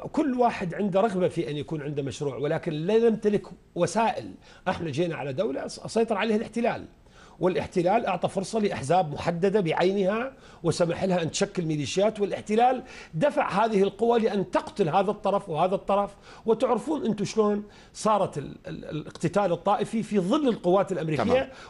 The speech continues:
Speaker 1: وكانت القوات الأمريكية تصدر نداءات يقولوا لهم مجموعات مسلحة تعبر من صدر القناة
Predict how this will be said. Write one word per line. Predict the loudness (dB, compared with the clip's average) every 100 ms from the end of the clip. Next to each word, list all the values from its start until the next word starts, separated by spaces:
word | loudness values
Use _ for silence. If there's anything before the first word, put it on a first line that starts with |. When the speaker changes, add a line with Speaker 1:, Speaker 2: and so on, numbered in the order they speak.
| -2
Speaker 1:
وكانت | 2 4 4 4
القوات | 2 4 4 4 2
الأمريكية | 2 2 2 0 2 2
تصدر | 2 0 2 2
نداءات | 2 4 4 6 6 6 2 -12 -16 0
يقولوا | 2 4 6
لهم | 4 4
مجموعات | 2 4 4 4 2
مسلحة | 2 4 4 2
تعبر | 2 2 2 2
من | 2
صدر | 2 2 2
القناة | 2 2 0